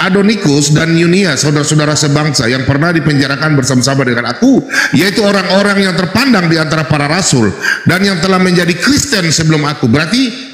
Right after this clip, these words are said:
sebelum ada, apa, Paulus, Kristen sudah ada ya, itu pengakuan. Kemudian Rasul Petrus, pendiri Kristen, dengar baik-baik ya, dua Petrus tiga ayat yang kelima belas. Ini Yesus adalah,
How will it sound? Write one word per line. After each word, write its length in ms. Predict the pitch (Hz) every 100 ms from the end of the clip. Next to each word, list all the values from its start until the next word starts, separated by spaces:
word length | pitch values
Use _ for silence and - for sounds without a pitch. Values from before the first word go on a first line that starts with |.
| -
sebelum 720 | - 208 180 214 330 339 311
ada, 560 | 220 208 196 175 - -
apa, 560 | 160 160 156 160 151
Paulus, 400 | 190 277 185 180
Kristen 400 | - 185 139 240
sudah 320 | 226 170 151
ada 240 | 160 113 113
ya, 320 | 196 285 -
itu 160 | 120 -
pengakuan. 480 | 131 123 123 107
Kemudian 420 | 190 233 254 294 285 269 - -
Rasul 400 | - 220 220 233
Petrus, 800 | 233 262 226 175 131 - - - -
pendiri 540 | 208 214 294 294 285
Kristen, 640 | 277 247 - 135 107 104
dengar 260 | - 170 240
baik-baik 460 | 202 156 156 139 127
ya, 400 | 147 277 - 151
dua 160 | 190
Petrus 320 | 196 196 202
tiga 420 | - 220 190 262 -
ayat 260 | 208 220 220
yang 160 | 202 190
kelima 260 | 185 170 156
belas. 300 | 120 98 - - - -
Ini 480 | 226 262 302 247 233
Yesus 400 | 220 262 269 196
adalah, 320 | 196 208